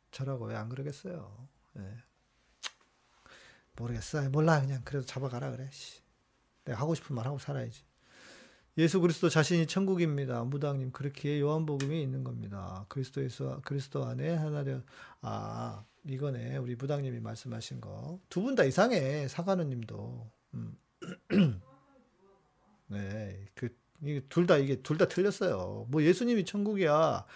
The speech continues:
천국은 하나님의 나라라니까, 하나님의 나라. 하나님의 나라, 하나님이 다스리는,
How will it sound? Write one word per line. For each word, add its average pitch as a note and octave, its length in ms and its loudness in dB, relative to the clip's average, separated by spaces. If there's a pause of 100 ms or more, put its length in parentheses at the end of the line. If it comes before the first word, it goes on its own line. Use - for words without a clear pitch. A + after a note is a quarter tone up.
(420)
천국은 D4+ 520 6
하나님의 A#3+ 560 4
나라라니까, C#3 640 0
하나님의 D3+ 460 -4
나라. G2+ 920 -8 (960)
하나님의 E3 560 2
나라, C#3 260 -2
하나님이 F3 440 0
다스리는, C3 600 -2